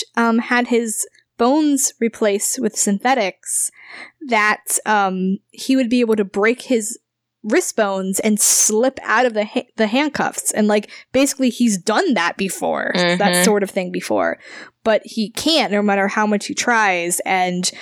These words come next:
Speaker 1: Tien, of course, panics. Um, and Miles is trying to tell him, "Okay, just calm down. Don't, don't
Speaker 2: If
Speaker 1: talk.
Speaker 2: you, if you leave, right.
Speaker 1: Don't
Speaker 2: If you
Speaker 1: breathe.
Speaker 2: breathe slow,
Speaker 1: Yeah.
Speaker 2: you'll have more oxygen, we'll have more time for people to get here."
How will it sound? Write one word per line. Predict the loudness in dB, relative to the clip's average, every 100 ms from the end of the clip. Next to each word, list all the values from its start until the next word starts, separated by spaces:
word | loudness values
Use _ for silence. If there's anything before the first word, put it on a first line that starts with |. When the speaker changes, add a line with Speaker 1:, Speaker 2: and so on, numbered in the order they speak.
| -18 -12 -6
Speaker 1:
Tien, | 0 2 4 4 2 0 _ _
of | -8 -2
course, | 0 0 -2
panics. | 0 2 2 -2 -8 -4 0 2 0 -2 _ -20 -20 -20 -2
Um, | 2 4 2 2 -2 -4 _
and | 0 2 2 2
Miles | 2 2 2
is | 0
trying | 0 0
to |
tell | 2 2 2
him, | 2
"Okay, | 2 2 2
just | -2
calm | 0 2
down. | 4 4 4 0 -6 _ _ _ -2
Don't, | 0 0 -2 0
don't | 0
Speaker 2:
If | 2
Speaker 1:
talk. | 4 4 4
Speaker 2:
you, |
if | 4
you | 2 4
leave, | 2 2 0 -4 -12 -2
right. | 0 0 -6 _ _ _
Speaker 1:
Don't | -2 -2
Speaker 2:
If | 0
you |
Speaker 1:
breathe. | 2 4 4 2 2
Speaker 2:
breathe | 2 0 -2
slow, | -2 0 0 2 2 2
Speaker 1:
Yeah. | 2 0 -2 -8
Speaker 2:
you'll | -6 -2
have | -2 -2
more | -2 0 2
oxygen, | 0 -4 -16 -12 -8
we'll | -4 -4
have | -2
more | -4 -4
time | -4 -4 -6
for | -10
people | -6 -4 -4
to | -2
get | -2 -2
here." | -2 -2 0 2 0 -4